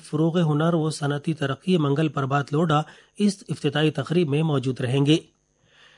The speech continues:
हिंगोली में कल भारतीय जनता युवा मोर्चा की जानिब से नमो युवा रन नशे से पाक भारत मैराथन का इनेकाद किया गया। नौजवानों ने जोश व खरोश के साथ इस मैराथन में हिस्सा लिया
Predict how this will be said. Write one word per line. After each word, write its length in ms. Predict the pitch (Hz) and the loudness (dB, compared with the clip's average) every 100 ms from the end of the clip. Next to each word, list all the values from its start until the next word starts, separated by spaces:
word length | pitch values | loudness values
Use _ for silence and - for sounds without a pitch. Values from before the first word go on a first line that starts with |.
| _ | _
हिंगोली 360 | - 165 196 220 | 0 4 6 6
में 120 | 233 | 2
कल 160 | 233 202 | 2 2
भारतीय 560 | 160 147 143 185 190 196 | 4 0 2 2 4 4
जनता 380 | 151 147 160 180 | 2 2 2 2
युवा 300 | 143 156 165 | 2 4 4
मोर्चा 320 | 147 135 165 | 4 2 0
की 140 | 160 | 0
जानिब 300 | 139 135 180 | 0 2 2
से 240 | 180 156 160 - _ - | 2 0 0 -6 _ -2
नमो 320 | 151 190 214 | 2 6 6
युवा 300 | 202 170 185 175 | 6 6 6 4
रन 280 | 170 175 | 2 2
नशे 260 | 147 139 180 | 0 0 0
से 140 | 160 165 | 0 0
पाक 240 | 147 151 | 0 0
भारत 360 | 131 131 160 165 | 0 0 0 0
मैराथन 460 | 143 139 139 180 175 | 0 2 0 0 0
का 180 | 160 131 | 0 -2
इनेकाद 440 | 147 139 - 135 131 | 0 -2 -2 -4 -2
किया 140 | - 139 | -2 2
गया। 240 | 143 151 - _ _ _ - | 4 2 -2 _ _ _ -4
नौजवानों 500 | 139 135 139 147 190 | 0 2 4 4 4
ने 120 | 196 | 6
जोश 240 | 156 139 | 4 2
व 40 | 156 | -2
खरोश 300 | - 143 139 | -2 -2 -2
के 140 | 147 | -4
साथ 320 | 123 175 175 | 0 0 0
इस 200 | 175 170 147 | -2 -4 -2
मैराथन 440 | 131 135 - 180 | -2 -2 0 0
में 100 | 156 | 2
हिस्सा 240 | 135 - 165 | 0 0 2
लिया 260 | 170 190 | 6 6